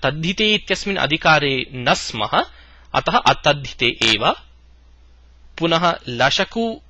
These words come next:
इत्यस्मिन् ङकारः अन्यतमः। कथम्? लकारः अस्ति? न। शकारः अस्ति? न। कवर्गे अस्ति?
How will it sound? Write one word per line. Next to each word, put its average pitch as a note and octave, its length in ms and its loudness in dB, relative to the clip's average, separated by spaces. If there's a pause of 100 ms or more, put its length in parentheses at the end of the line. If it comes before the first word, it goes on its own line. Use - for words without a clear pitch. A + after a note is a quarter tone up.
(160)
इत्यस्मिन् G3+ 760 -4 (420)
ङकारः F3+ 640 4
अन्यतमः। D3 540 -2
कथम्? E3 520 -4 (460)
लकारः D#3+ 600 2
अस्ति? B3 400 -4
न। - 140 -4 (600)
शकारः D#3 460 2
अस्ति? G3+ 260 -4
न। D3 180 0 (580)
कवर्गे D3+ 580 4
अस्ति? B3+ 420 -4